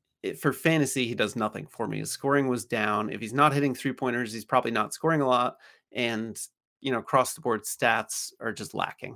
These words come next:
So I don't see the upside. I'm perfectly fine cutting him or leaving him on the wire, whichever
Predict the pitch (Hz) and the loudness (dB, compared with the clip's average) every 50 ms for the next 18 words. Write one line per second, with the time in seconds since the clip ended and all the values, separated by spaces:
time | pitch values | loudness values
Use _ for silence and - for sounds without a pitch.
0 | - _ - - - 113 - 107 - _ - - - _ _ _ _ _ _ - | -16 _ -10 -6 -4 -4 -4 -6 -8 _ -20 -20 -20 _ _ _ _ _ _ 4
1 | 147 160 175 165 147 - - 156 143 110 107 107 113 - - 120 110 107 107 110 | 6 6 8 6 4 4 2 2 4 4 4 2 2 2 2 2 2 2 2 0
2 | 110 101 - - - 131 - 113 - 107 104 - - 113 110 107 104 101 101 - | -2 -4 -6 -4 -4 -4 -4 -4 -8 -10 -8 -6 -6 -6 -4 -4 -6 -8 -10 -14
3 | - _ _ _ _ _ - - 127 113 110 107 107 107 107 107 107 104 - _ | -20 _ _ _ _ _ -6 -4 -2 -2 -2 -4 -6 -6 -8 -8 -8 -10 -14 _
4 | _ - - 113 104 107 123 120 113 113 110 107 107 101 104 104 107 110 107 107 | _ -6 -6 -6 -4 -2 -4 -2 -2 -2 -2 -2 -2 -2 -2 -2 -2 0 -2 -2
5 | 107 - - - - _ _ - 123 120 - 117 113 117 113 110 110 | -4 -6 -12 -20 -20 _ _ -16 -12 -10 -8 -6 -4 -4 -4 -4 -8